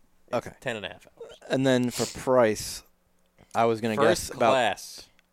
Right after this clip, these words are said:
Speaker 2: I was gonna guess about twenty-four hundred dollars a person.
Speaker 1: No.
Speaker 2: Cheaper?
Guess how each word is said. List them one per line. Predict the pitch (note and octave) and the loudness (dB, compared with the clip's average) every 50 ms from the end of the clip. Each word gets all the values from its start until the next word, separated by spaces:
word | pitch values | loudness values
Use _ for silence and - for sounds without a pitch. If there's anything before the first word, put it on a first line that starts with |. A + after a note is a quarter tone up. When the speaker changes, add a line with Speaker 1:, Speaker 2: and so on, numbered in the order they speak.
| _ _ _ _ | _ _ _ _
Speaker 2:
I | A2 | -6
was | A2+ G#2+ | -6 -2
gonna | A#2+ A#2+ A2+ | -2 -4 -2
guess | G#2 A2 G#2 - - - _ | 0 -2 -2 -2 -6 -10 _
about | - G#2 G2 G#2+ G#2 G2+ G2+ G2 - _ _ | -10 -6 -4 -2 -2 -2 -2 -4 -6 _ _
twenty-four | - - B2 A2 G#2+ A2 G#2+ G#2 G2 G2 - - G#2+ G#2+ G2+ | -12 -8 -6 -4 -4 -4 -4 -4 -6 -8 -8 -6 -6 -4 -4
hundred | G2+ A2 G2+ G2+ G2 F#2 F#2 | -4 -4 -6 -6 -6 -4 -4
dollars | F#2 F#2 F#2 F#2 F2+ F#2 | -2 -2 -2 -2 -4 -8
a | F#2 - | -12 -16
person. | - - - D#2 - - - - G#2+ - - _ _ _ _ _ _ _ _ _ _ _ _ _ _ _ _ _ _ _ _ _ _ _ _ _ _ _ _ _ _ _ _ _ _ C#3 C3+ - | -14 -12 -12 -12 -12 -16 -18 -20 -20 -20 -20 _ _ _ _ _ _ _ _ _ _ _ _ _ _ _ _ _ _ _ _ _ _ _ _ _ _ _ _ _ _ _ _ _ _ _ -20 -20
Speaker 1:
No. | - G2 F#2+ F#2 F#2 F2+ F2 F2+ F2 F2+ F2 F2 D#2 - _ _ _ _ _ _ _ _ _ _ _ _ _ _ _ _ _ _ _ _ _ _ | -20 -20 -20 -20 -20 -20 -20 -20 -20 -18 -18 -20 -20 -20 _ _ _ _ _ _ _ _ _ _ _ _ _ _ _ _ _ _ _ _ _ _
Speaker 2:
Cheaper? | - - A2 G2+ - - C#3 C#3 | -12 -10 -10 -8 -6 -8 -8 -8